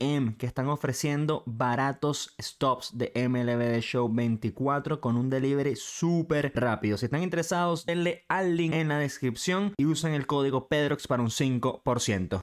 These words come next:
Y la mala noticia es que solamente una persona me comentó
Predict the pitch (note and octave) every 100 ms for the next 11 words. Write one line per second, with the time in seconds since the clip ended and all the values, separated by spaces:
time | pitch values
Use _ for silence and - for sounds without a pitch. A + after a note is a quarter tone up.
0 | - F3+ G3 G3 A3 C4+ G3+ G#3+ G3+ E3
1 | D#3+ D#3+ F#3 F#3 A3+ A3+ A3+ A3 A3 A3
2 | F#3 D3+ F#3+ G#3 G#3+ E3+ D3+ D#3 C#3+ C3+
3 | F#3+ G3 -